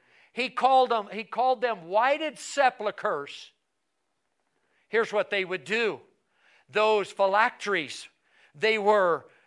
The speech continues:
they were garments on, and you think about part of their priestly garment, and they would, they would make long the phylacteries. In other words, "Look at me, I'm righteous,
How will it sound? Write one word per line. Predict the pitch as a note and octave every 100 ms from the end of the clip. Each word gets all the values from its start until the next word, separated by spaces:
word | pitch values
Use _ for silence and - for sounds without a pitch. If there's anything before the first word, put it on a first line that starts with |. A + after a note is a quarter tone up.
| _
they | - G3+
were | G3 F3
garments | C3+ G#3+ A#3 G#3 G3+
on, | F3+ F3
and | F3+ F3
you | F#3
think | F3+ A#3 -
about | G3+ G3+ F3+ - - _
part | A#3+ A#3+
of | G#3
their | G3 F3+
priestly | - B3 A3+ G#3 G3+
garment, | D#3+ G#3+ A3 F#3+ F#3
and | F#3+
they | G3 A3
would, | F#3+ F3+ - - -
they | F#3+ A3
would | G3+ E3+
make | G#3+ A3+ G3+
long | G#3 A3 B3 C4+
the | A#3 G#3
phylacteries. | - G3+ G3 G3 - F3 D3
In | G#3+ A3+
other | A#3+ A3+
words, | G3+ E3
"Look | B3+ -
at | B3 A#3
me, | A3
I'm | F3+ F3+
righteous, | G#3 C4 - C4+